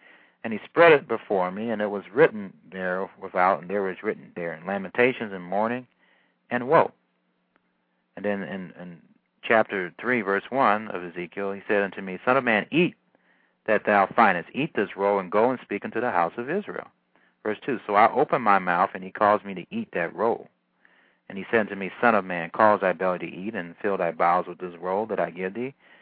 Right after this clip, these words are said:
Then did I eat, and it was in my mouth as honey for sweetness." And he said unto me, "Son of man, go get thee into the house of Israel, and speak with my words unto them." So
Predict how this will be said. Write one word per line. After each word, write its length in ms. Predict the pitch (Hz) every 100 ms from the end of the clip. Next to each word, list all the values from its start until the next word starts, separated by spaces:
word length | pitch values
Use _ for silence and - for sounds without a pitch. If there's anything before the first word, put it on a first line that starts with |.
| _ _ _ _ _ -
Then 320 | 113 131 139 - -
did 100 | 107
I 160 | 92 -
eat, 240 | 117 139 _
and 160 | - 95
it 60 |
was 180 | 92 90
in 120 | 92
my 140 | 95 90
mouth 320 | 87 101 110
as 100 | - -
honey 200 | 113 113
for 140 | 117 120
sweetness." 360 | - 151 95 87 _ _ _ _ _ _ _ _ _ _ _
And 100 | 101
he 60 | 95
said 120 | -
unto 160 | 113 98
me, 100 | 92 -
"Son 100 | 135
of 80 | 117
man, 340 | 101 101 95
go 400 | 113 127 131 98
get 240 | 92 113
thee 180 | - 104
into 180 | 95 101
the 100 | 90
house 220 | 90 87
of 120 | 85
Israel, 280 | 92 85 87
and 100 | 87
speak 340 | - - 120 -
with 120 | 90
my 140 | 90
words 320 | 85 90 107 101
unto 200 | 82 82
them." 160 | 69 - _ _ _ _ _ _ _ _ - _ _ _ _
So 420 | 127 113 95 65